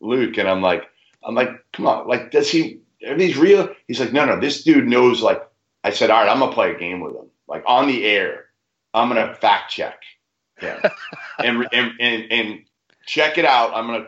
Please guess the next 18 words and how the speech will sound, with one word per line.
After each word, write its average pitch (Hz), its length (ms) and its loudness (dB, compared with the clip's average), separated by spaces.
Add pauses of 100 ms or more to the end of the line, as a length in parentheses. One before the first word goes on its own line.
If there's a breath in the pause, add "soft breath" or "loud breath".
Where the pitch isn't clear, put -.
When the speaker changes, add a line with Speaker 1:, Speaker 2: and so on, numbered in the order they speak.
Speaker 1:
pick, 127 220 -8
like, 113 180 -2
three 143 320 0
or 127 80 4
five 127 320 4
of 110 140 -6
them 90 220 -4 (420)
and 110 180 -2
then 113 120 -4
check 131 300 0
'em, 120 340 -2
you 107 100 -6
know, 90 200 -4
Google 123 340 2
'em, 120 80 -4
whatever, 113 440 4
find 117 300 2
out, 101 300 2